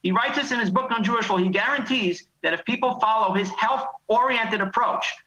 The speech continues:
which is not based on putting chemicals or drugs in one's body, but simply living a healthy lifestyle, he guarantees that one will never need to go to a doctor.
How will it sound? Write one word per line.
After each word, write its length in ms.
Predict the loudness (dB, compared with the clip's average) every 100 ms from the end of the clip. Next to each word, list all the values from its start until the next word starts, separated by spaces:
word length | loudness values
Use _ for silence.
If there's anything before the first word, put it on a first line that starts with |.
| -4
which 180 | -2 0
is 60 |
not 260 | 0 0 0
based 220 | -2 -2
on 100 | -2
putting 240 | 0 -2 -2
chemicals 480 | -2 0 0 0
or 60 | 0
drugs 320 | 2 0 2
in 100 | 2
one's 220 | 2 2
body, 320 | 0 0 0 -2
but 180 | -2
simply 220 | -2 0 0
living 300 | 0 0 0
a 40 |
healthy 220 | 0 0
lifestyle, 560 | 2 2 0 0 0 2
he 140 | 2
guarantees 680 | 0 0 -2 -2 -2 -2 -2
that 140 | -2 2
one 140 | 2
will 80 | 2
never 240 | 2 0
need 160 | 0 0
to 60 |
go 200 | 0 2
to 60 | 2
a 60 | 2
doctor. 480 | 0 0 -4 -6